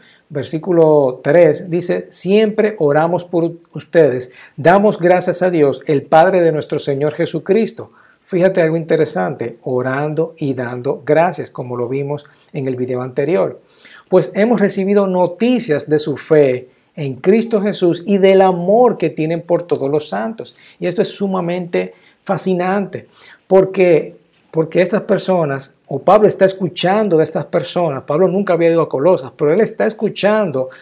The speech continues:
acerca de la fe y del amor. Está escuchando lo que estas personas están haciendo. Y muchas veces uno, uno escucha a otras personas decir,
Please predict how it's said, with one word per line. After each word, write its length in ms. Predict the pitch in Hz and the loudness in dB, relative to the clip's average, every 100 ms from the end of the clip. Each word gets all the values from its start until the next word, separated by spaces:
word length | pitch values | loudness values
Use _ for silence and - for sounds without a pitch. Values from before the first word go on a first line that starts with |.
| - | -20
acerca 580 | - 135 - 170 170 170 | -10 -8 -4 -4 -2 -2
de 100 | 151 | 0
la 140 | 143 113 | -2 -6
fe 460 | - 196 214 214 - _ _ | -2 0 0 -2 -14 _ _
y 140 | 170 | -2
del 220 | 156 147 | 4 4
amor. 640 | 143 127 135 151 147 117 - _ _ _ _ _ _ _ _ _ _ | 4 -4 0 2 2 0 -6 _ _ _ _ _ _ _ _ _ _
Está 400 | 143 - 151 - | -14 -4 -4 -4
escuchando 920 | 175 156 - 156 143 - 175 185 165 | -8 -10 -8 -8 -8 -6 -4 -2 0
lo 160 | 131 120 | -2 -2
que 420 | - 143 - - _ _ _ _ | 0 0 0 -12 _ _ _ _
estas 280 | - 160 180 | -10 -6 -6
personas 460 | - 160 165 165 160 | -2 -2 -2 -4 -6
están 520 | 143 - - 156 196 | -10 -8 -4 -4 -4
haciendo. 920 | 151 135 - 151 160 175 185 151 107 - _ _ _ _ _ _ _ _ _ _ _ _ _ - | -8 -12 -12 -10 -6 -6 -6 -8 -12 -18 _ _ _ _ _ _ _ _ _ _ _ _ _ -6
Y 520 | 147 151 151 156 - - | -2 2 2 0 -6 -10
muchas 300 | 147 151 165 | -8 -4 0
veces 360 | 180 190 160 143 | 4 4 2 -6
uno, 340 | 156 165 156 - | -2 -2 -4 -10
uno 320 | 156 165 170 | -8 -4 -2
escucha 360 | 147 - 175 170 | -2 -4 -4 -2
a 20 | |
otras 180 | 165 165 | 0 0
personas 320 | 156 170 165 | 0 -4 -2
decir, 320 | 151 - 165 | -2 -2 -4